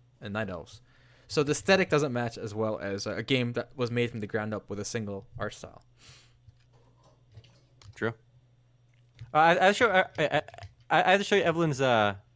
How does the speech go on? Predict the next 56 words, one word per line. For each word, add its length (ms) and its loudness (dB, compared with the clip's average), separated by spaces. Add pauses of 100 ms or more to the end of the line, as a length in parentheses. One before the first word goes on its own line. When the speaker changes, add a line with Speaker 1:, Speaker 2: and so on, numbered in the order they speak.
Speaker 2:
rework 360 -2
in 80 -6
League 120 -4
of 60 -6
Legends. 300 -4
Are 120 -2
you 60 -2
telling 220 0
me 80 2
that 100 2
the, 80 -4
the 260 -4
S 120 2
J 100 6
Ws 260 4
are 40 2
gonna 160 2
ruin 340 -2
League 160 0
of 60 4
Speaker 1:
Well, 60 2
Speaker 2:
Legends? 440 -4
Speaker 1:
I 60 -2
mean, 120 -2
look, 140 0
I, 180 4
I'm 120 2
agreeing 340 2
with 160 0
you 80 -4
right 200 0
now. 320 2 (100)
Uh, 320 -4
Overwatch 500 -2
does 200 -4
have 180 -4
revealing 420 -2
female 300 -8
characters. 400 -10
I, 100 -8 (140)
I 60 -2
get 240 -2
that, 200 -8
but 80 0
I'm 80 -2
saying 300 0
if 100 0
it 40 -4
was 140 0
being 200 -4
promoted 500 4
as 140 -2
a 40 0
new 140 0
product 380 -2
today, 380 -2